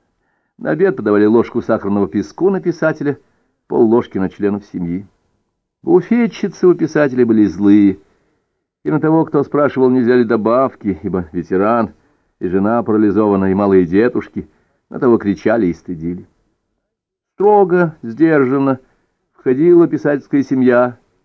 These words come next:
садилась за стол, расправляла салфетки на коленях, локти держала ниже уровня стола, медленно ложкой ела куб холодной манной каши, облитый калорийным сгущенным молоком из готовой отпасть риги.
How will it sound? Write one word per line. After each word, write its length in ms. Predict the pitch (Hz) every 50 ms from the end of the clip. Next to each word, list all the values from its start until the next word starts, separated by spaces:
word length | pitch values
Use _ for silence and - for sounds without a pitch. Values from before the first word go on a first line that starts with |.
| _ _ _ _ _ -
садилась 340 | - 139 139 143 135 110 98
за 140 | 107 113
стол, 420 | 107 - - - 123 131 135 131 123 - - _ _ _ _ _ _
расправляла 540 | - 110 107 - - 117 113 113 117 113 113
салфетки 560 | 110 - 110 101 95 - 110 113 113 113 -
на 100 | 113 110
коленях, 440 | - 110 104 107 107 107 110 - - _ _ _ _ _ _ _ _ _ _ _ -
локти 320 | - 156 156 151 - 123
держала 420 | 107 110 101 95 110 107 107 104
ниже 280 | 104 104 107 104 92 101
уровня 280 | 101 101 98 95 101 92
стола, 500 | - - 110 98 98 107 117 120 113 113 _ _ _ _ _ -
медленно 640 | - 113 123 127 120 113 113 110 110 113 113 110 107
ложкой 460 | 101 110 113 113 107 - - - 107
ела 300 | 101 101 107 104 101 101
куб 340 | 95 - - 107 107 101 80
холодной 500 | - - 104 98 104 104 98 90 98 98
манной 340 | 98 98 98 95 95 95 90
каши, 500 | - - 104 107 110 107 104 - - 98 -
облитый 540 | 107 95 92 95 95 101 95 - 101 95 - _ _ _ _ _ _ _ _ _
калорийным 580 | - - - 92 95 101 101 101 98 95 92
сгущенным 480 | 87 85 95 87 - 101 98 98 95 92
молоком 540 | 90 90 90 85 - 98 107 110 110 110 107
из 220 | - 104 98 92 87
готовой 400 | 90 101 87 107 104 101 98 95
отпасть 500 | 95 - - - - 101 87 - _ -
риги. 440 | 95 95 95 98 92 87 95 95